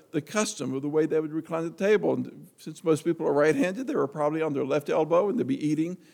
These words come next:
with their right hand reclining at the table. And Matthew and Mark tell us that Mary came and anointed Jesus' head. That's the, the, uh, way to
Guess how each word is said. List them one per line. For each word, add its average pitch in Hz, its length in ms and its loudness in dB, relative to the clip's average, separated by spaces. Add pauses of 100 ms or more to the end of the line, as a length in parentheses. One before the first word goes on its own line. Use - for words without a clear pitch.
(160)
with 147 300 0
their 143 300 4 (280)
right 139 360 2
hand 190 300 -4
reclining 143 520 -6
at 151 120 -4
the 175 60 -6
table. 175 460 -4 (1000)
And 143 360 2 (1000)
Matthew 170 400 0
and 165 80 2
Mark 226 240 -2
tell 151 220 0
us 147 140 -8
that 147 100 -8
Mary 147 160 -2
came 175 180 -6
and 165 80 -6
anointed 165 440 -6
Jesus' 175 400 -8
head. 214 400 -6 (140)
That's 214 380 -4
the, 147 240 0 (260)
the, 127 340 -4
uh, 113 260 -2 (240)
way 143 320 2
to 170 180 -6